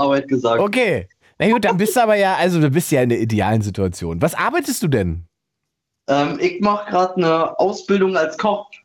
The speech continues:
Speaker 2: Ah, geil. Und,
Speaker 1: Ja.
Speaker 2: ähm, bist du, ist, ist das, ist das in irgendeiner Form, ähm, wie sagt man denn, Berufung?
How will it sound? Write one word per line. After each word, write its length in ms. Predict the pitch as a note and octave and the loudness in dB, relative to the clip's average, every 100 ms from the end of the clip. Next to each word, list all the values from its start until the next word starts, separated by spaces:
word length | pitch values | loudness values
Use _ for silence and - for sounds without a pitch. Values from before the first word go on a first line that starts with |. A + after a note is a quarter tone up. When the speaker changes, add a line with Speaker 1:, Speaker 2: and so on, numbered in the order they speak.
| _ | _
Speaker 2:
Ah, 160 | - C3+ | -4 -2
geil. 460 | C#3+ G3 D#3+ E2 - _ _ _ _ _ _ _ | 0 0 0 -4 -10 _ _ _ _ _ _ _
Und, 280 | F3 F3 - - - | 0 0 -2 -8 -2
Speaker 1:
Ja. 120 | E3 | 2
Speaker 2:
ähm, 340 | E3 D#3 D3 C3 | 2 2 0 0
bist 240 | G3 - | -2 2
du, 380 | G3+ G3 F#3+ F#3 - | 4 4 4 2 0
ist, 180 | F3 | -2
ist 240 | - A3 - | -2 -2 0
das, 120 | G3 - | -2 -4
ist 200 | - F#3+ | -6 0
das 140 | G3 F3+ | 0 -2
in 120 | - F3 | -2 0
irgendeiner 340 | F#3 F#3 F3 | 2 2 0
Form, 680 | - E3+ E3+ E3+ E3+ E3 D#3 - _ _ _ _ _ _ | 0 0 2 2 2 2 0 -8 _ _ _ _ _ _
ähm, 560 | C3 C3 C3 B2+ B2+ B2 | 2 4 4 4 2 0
wie 60 | |
sagt 220 | A#2+ D3+ - | 0 -2 0
man 100 | A#2 | 0
denn, 160 | G#2 | 2
Berufung? 840 | G2+ C3+ B2 C#3+ G#3+ A#3+ C#4 C#4 | 2 2 4 2 2 0 0 0